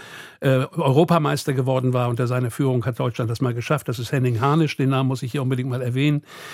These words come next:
der einer der besten deutschen Basketballer auch bis dahin aller Zeiten eigentlich war, äh, und den die Nachwuchsförderung angekurbelt hat, hat, ähm, an unserem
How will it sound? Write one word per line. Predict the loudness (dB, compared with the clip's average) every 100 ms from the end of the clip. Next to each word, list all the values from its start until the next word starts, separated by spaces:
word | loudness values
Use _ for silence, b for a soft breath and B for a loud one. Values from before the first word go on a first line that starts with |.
| B B
der | 4 4 4 0
einer | -2 0
der | 0
besten | 0 0 0
deutschen | 0 0 0
Basketballer | 2 2 0 0 2 2
auch | 0 -2 -8 -20 -20 _ -6
bis | -2
dahin | 2 2 2
aller | 0 -2 0
Zeiten | 0 0 0
eigentlich | -2 -2 0
war, | 2 2 -2 B B B -2
äh, | 2 2
und | 2 0 0 0 -2 0
den | 0
die | 2
Nachwuchsförderung | 2 0 -2 -4 -2 0 0 0 0
angekurbelt | 0 0 0 0 0 0 0
hat, | -2 -2 -10 B B B 0
hat, | 0 0 -8
ähm, | -2 0 0 -2 0
an | 2 2 0 -2
unserem | 0 2 4 2 0